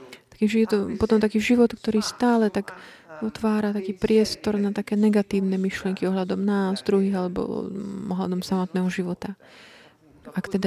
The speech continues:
je to taký život bez lásky. A to nás nevedie k takému plnosti, ako vychutnania si života. Takže naozaj tak vytrvám, nie,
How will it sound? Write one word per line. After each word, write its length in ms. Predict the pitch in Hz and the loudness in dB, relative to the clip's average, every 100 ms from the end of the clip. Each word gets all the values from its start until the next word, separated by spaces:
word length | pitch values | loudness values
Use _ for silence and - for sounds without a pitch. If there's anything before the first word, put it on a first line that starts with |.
| 190 | 0
je 60 | 185 | 0
to 80 | |
taký 240 | 185 185 185 | -4 -4 -2
život 240 | 190 185 | -2 -2
bez 240 | 190 185 185 | -4 -6 -6
lásky. 400 | 180 - - - | -6 -8 -12 -12
A 80 | |
to 160 | - 220 | -2 2
nás 160 | 214 208 | 4 4
nevedie 480 | 214 208 196 180 | 4 4 2 -2
k 80 | - 196 | -6 -12
takému 480 | - 180 170 185 - | -8 -6 -6 -8 -6
plnosti, 480 | 190 185 - - - | -2 -2 -4 -8 -6
ako 80 | |
vychutnania 560 | 185 190 - - 180 180 | -2 -2 -4 -6 -4 -4
si 160 | 190 185 | -6 -8
života. 240 | 180 196 | -6 -4
Takže 160 | 196 196 - 208 220 240 | -4 -6 -10 -16 -6 -4
naozaj 240 | 220 214 | -2 -4
tak 160 | 202 208 | -4 -6
vytrvám, 380 | 226 208 202 | -4 -2 -2
nie, 140 | 196 | -2